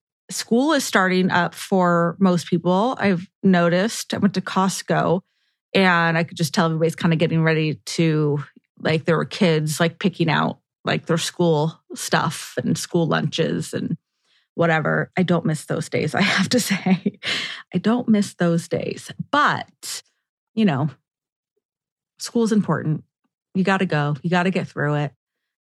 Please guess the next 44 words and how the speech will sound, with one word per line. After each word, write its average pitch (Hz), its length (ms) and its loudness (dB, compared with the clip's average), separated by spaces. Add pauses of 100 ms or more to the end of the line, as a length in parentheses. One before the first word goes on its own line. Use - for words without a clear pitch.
And 220 120 2
then 277 200 0
you 302 120 0
don't 349 140 0
have 359 140 -2
to - 60 -20
go 339 100 -2
to 339 60 -4
college, - 520 -4
but - 320 -2
you 240 80 -2
gotta 233 180 0
go 294 100 -2
to 262 80 0
high 262 140 2
school, - 280 -6
right? 180 260 0
You - 80 -6
gotta 220 220 0
go 233 120 0
to 208 80 -2
middle 175 200 4
school. 180 280 0
You 175 80 2
gotta 185 200 2
<laughs> - 20 0
go 190 100 2
to 247 240 2
elementary 202 580 4
school. 175 440 0
And 190 120 2
then 226 120 6
you 220 80 4
get 196 180 0
choices. - 500 -2 (540)
But 185 300 2 (760)
you 196 80 8
gotta 180 180 4
suck 185 200 2
it 208 80 2
up 208 120 0
and 226 120 6
do 185 140 4
it. 180 220 0